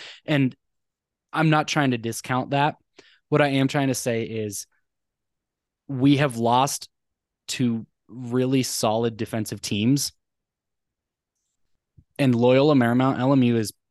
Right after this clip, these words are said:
not particularly excelling defensively.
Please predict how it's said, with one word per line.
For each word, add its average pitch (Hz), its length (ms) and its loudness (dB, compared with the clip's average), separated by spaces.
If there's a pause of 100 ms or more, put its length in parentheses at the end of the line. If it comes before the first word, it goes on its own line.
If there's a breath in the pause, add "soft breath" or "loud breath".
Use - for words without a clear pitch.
(160)
not 110 260 -6
particularly 104 1000 -6 (1600)
excelling 104 580 -2
defensively. 95 640 -6